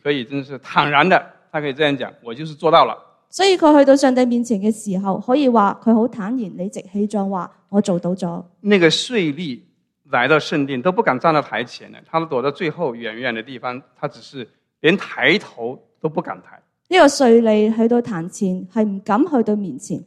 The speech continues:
Speaker 2: 佢係遠遠噉樣低頭。
Speaker 1: 因為法利賽人所指責他的勒索、不義和奸淫，都是他犯過的罪，清清楚楚，而且眾人都知道。
Speaker 2: 呃，而法利賽人指責佢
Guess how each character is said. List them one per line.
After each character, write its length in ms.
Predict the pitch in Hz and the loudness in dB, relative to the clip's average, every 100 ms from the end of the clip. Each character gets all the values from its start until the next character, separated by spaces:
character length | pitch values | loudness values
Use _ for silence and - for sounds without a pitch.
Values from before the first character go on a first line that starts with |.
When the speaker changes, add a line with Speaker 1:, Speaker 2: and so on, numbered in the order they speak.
| _ | _
Speaker 2:
佢 120 | 247 | 2
係 60 | 214 | 2
遠 440 | 220 247 233 214 | 2 2 2 0
遠 0 | |
噉 100 | 233 240 | 0 2
樣 200 | 254 269 _ _ | 0 0 _ _
低 180 | 262 269 | 0 0
頭。 280 | 220 - - _ _ _ | -4 -8 -10 _ _ _
Speaker 1:
因 160 | 254 | 6
為 80 | 269 | 6
法 180 | 262 151 | 8 4
利 80 | 220 | 2
賽 320 | - 277 220 | 2 4 6
人 180 | 151 165 | 6 2
所 240 | - 131 123 _ _ | 0 -4 -6 _ _
指 240 | - 151 143 | -12 -10 -4
責 160 | 190 | 0
他 200 | 190 196 | 2 2
的 120 | 180 139 | 4 2
勒 320 | 202 262 170 | 4 6 6
索、 300 | - 165 120 | 4 -2 -6
不 240 | - 143 | -6 -8
義 140 | 214 180 | -6 -2
和 100 | 147 | -2
奸 400 | - 226 220 196 | 0 2 2 2
淫， 320 | 113 107 127 _ _ _ - | -2 -12 -20 _ _ _ 2
都 200 | 214 220 | 4 4
是 220 | - 175 | 0 -6
他 420 | - 147 143 147 - _ | -2 0 0 -2 -12 _
犯 320 | _ 214 151 | _ 0 0
過 160 | 127 143 | 0 -2
的 100 | 113 | -2
罪， 300 | 110 143 113 | -6 -10 -10
清 240 | - 247 247 | -8 0 2
清 200 | 233 226 | 2 0
楚 200 | 131 139 | -2 -10
楚， 300 | - 107 _ _ | -14 -16 _ _
而 120 | 143 | -4
且 100 | 131 | -4
眾 240 | 123 233 | -2 0
人 160 | 131 117 | 0 -2
都 120 | 131 | -6
知 160 | 123 127 | -10 -12
道。 160 | 123 - _ _ _ _ _ _ - - _ _ | -14 -14 _ _ _ _ _ _ -20 -20 _ _
Speaker 2:
呃， 180 | 233 226 | 2 4
而 180 | 233 240 | 4 2
法 140 | 302 | 4
利 120 | 269 | 4
賽 160 | 269 269 | 6 4
人 120 | 233 | 4
指 140 | - 285 | 2 2
責 260 | 359 269 233 | 4 4 2
佢 440 | - 220 226 254 | 0 2 4 2